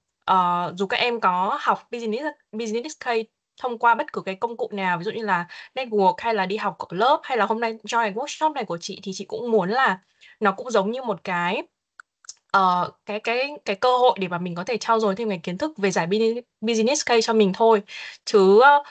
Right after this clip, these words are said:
không phải là một cái gì đấy mà tụi em cần phải gọi là, ờ, gọi là, ừ, tin, gọi là,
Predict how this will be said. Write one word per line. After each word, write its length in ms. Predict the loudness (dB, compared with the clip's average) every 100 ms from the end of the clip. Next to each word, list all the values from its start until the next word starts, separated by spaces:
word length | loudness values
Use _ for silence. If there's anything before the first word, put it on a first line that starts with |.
| -14
không 200 | -6 -2
phải 140 | 0 -2
là 60 |
một 100 | -4 -8
cái 80 |
gì 120 | -8 -6
đấy 80 |
mà 120 | -4 -6
tụi 140 | -2
em 240 | -2 -2
cần 240 | -4 -6 -6
phải 280 | -4 -4 -2
gọi 180 | -6
là, 260 | -4 -2 -2 -6 -14 _ _ _
ờ, 440 | 0 2 0 -6 -8 -12 -14 _ _ _ _ _ _ -20 -18
gọi 160 | -10 -2
là, 240 | 0 0 -2 _ _ _ _
ừ, 120 | -20 _ -14
tin, 360 | -10 -10 -10
gọi 200 | -8 -6
là, 260 | -2 -2